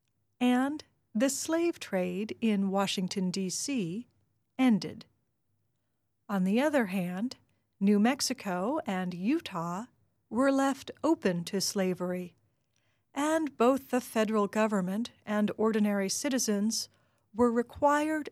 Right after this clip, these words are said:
to return suspected escaped slaves to their owners. That last measure, the Fugitive Slave Act of eighteen fifty,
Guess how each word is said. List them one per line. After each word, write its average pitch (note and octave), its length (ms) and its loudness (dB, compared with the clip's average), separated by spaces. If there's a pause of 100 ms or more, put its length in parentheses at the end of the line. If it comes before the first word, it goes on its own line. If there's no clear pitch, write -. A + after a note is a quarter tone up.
to - 160 -6
return A#3+ 760 0
suspected - 1000 -2
escaped G#3+ 640 -4
slaves G3+ 840 -4 (360)
to G#3+ 120 -2
their F#3+ 320 0
owners. F#3+ 540 0 (1040)
That G3+ 320 0
last G#3+ 420 0
measure, F#3 500 -2 (360)
the G#3 100 2
Fugitive G3 680 2
Slave A#3+ 440 0
Act F#3+ 440 -6
of F#3 200 0
eighteen G#3 520 -2
fifty, G3 580 -4